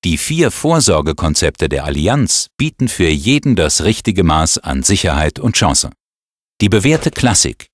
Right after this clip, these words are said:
mit Sicherheit durch eine garantierte Verzinsung und zusätzliche Überschüsse der Allianz. Perspektive mit der Chance auf eine höhere Gesamtverzinsung. Index Select,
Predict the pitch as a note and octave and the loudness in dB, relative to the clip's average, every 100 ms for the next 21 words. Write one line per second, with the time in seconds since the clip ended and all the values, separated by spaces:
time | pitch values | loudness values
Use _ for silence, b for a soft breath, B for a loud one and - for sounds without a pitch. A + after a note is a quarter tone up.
0 | _ D#2+ D2 - D3 C#3+ A2+ G2+ F#2+ - | _ -6 -2 0 2 2 4 2 0 -2
1 | F#2 F#2 E2+ E2+ F2+ F2 F2 D#3+ D3+ G#2 | -2 0 0 2 2 2 2 2 2 0
2 | E2 D2 - B2 A2+ G#2+ G2+ G#2 - E2+ | 0 0 2 4 4 4 4 2 0 -4
3 | C#2 - - D#3 D#3 B2 - A2+ - A#2 | -2 -8 -2 2 4 2 2 0 0 0
4 | F2 E2 D#2+ E2+ - E2 F2+ E2+ A2 E2 | 0 0 0 0 0 0 0 2 2 2
5 | - - - _ _ _ _ _ _ _ | 0 -4 -6 _ _ _ _ _ _ _
6 | - E2 - G#2 F#2+ - F3 F2+ C2+ A#1+ | -4 -2 0 -2 -2 -2 -2 0 -4 -6
7 | - _ E2+ - F2+ - D3+ C#3 A#2 F2+ | -14 _ -6 0 0 2 2 4 2 0
8 | - F2 F2+ F2+ D3 B2+ B2 A#2 B2+ C3+ | 0 2 2 4 4 4 2 2 2 2
9 | - D#2+ - E2 C#2+ C2 A#1+ _ _ _ | 2 -2 0 0 0 -4 -8 _ _ _
10 | _ _ _ _ D#3 D#3+ C#3+ B2+ - C#3 | _ _ _ _ 0 2 2 2 0 2
11 | B2+ - - - | 2 -2 -8 -20